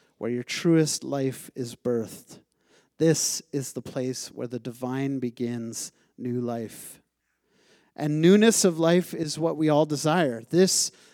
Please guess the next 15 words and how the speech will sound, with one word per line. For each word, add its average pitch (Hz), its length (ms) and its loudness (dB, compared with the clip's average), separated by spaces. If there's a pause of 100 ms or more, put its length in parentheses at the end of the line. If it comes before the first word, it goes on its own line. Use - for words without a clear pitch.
(140)
is 165 260 2
the 165 120 2
work 151 340 4
he - 160 -10
is 139 160 -6
wanting 143 340 -4
to - 140 -16
do 131 420 -2 (300)
in 120 160 -8
the 120 80 -6
soul 147 580 0
womb 131 560 -2 (640)
of 123 140 -8
all 127 200 -4
humanity. 113 680 -10